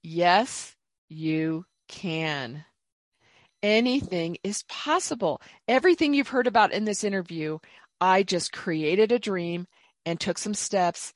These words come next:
gathered some great people and tried. So be possible, create a big story that, yes, you can, and live your dreams. It is possible.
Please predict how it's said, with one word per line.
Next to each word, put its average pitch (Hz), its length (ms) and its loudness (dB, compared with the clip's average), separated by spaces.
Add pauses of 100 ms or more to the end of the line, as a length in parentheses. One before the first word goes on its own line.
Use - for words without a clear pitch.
(280)
gathered 180 340 2
some 214 160 -6
great 190 240 -2
people 165 320 -8
and 151 140 -8
tried. 127 380 -8 (340)
So 185 220 2
be 202 440 -4 (120)
possible, 165 640 -4 (220)
create 190 400 0
a 170 100 -4 (140)
big 202 260 4
story 185 640 -2 (300)
that, 170 200 0
yes, 170 420 0
you 196 140 -2
can, 151 340 -8
and 151 160 -8
live 170 460 0 (140)
your 151 340 -4
dreams. 139 540 -10
It 190 180 -2
is 196 180 0
possible. 156 560 0